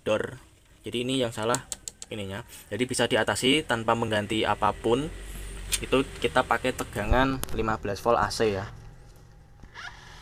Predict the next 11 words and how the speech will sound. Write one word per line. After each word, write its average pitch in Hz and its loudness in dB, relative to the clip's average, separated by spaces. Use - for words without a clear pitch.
Nah, 95 -6
di 605 -2
sini 127 -6
kita - -10
tinggal 110 0
ganti 107 -2
di, 110 -6
di - -14
sini. 101 -6
Nah, 92 -6
ini. 98 -6